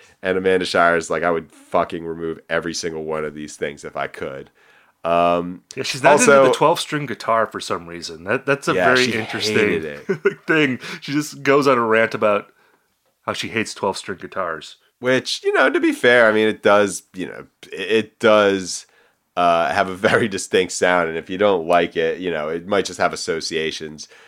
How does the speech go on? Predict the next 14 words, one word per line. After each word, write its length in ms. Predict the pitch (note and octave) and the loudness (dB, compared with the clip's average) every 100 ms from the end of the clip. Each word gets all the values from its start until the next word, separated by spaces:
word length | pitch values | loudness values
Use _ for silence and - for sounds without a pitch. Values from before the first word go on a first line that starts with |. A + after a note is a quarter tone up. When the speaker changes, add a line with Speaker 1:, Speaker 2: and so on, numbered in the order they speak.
| _ - | _ -8
Speaker 1:
with, 600 | E2+ E2 - - - - | -2 -2 -4 -18 -20 -8
uh, 280 | C#2 D2+ D2+ | -4 -4 -4
music 380 | F2+ E2+ E2 D#2+ | -6 -6 -8 -6
that 140 | D#2+ | -6
you're 100 | D#2+ | -4
not 220 | E2 E2 D#2+ | -4 -2 -4
into. 420 | F2 - E2 D#2 | -6 -8 -8 -6
But, 200 | E2 F2 | -2 2
um, 320 | F2 F2 F2+ - - _ _ | 2 2 -2 -12 -20 _ _
you 80 | G2+ | 2
know, 80 | G2+ | 2
I 160 | F2 | 4
lo-, 380 | A#2 B2 B2+ B2+ - | 4 6 6 4 0
I 340 | - D#2+ | -16 -12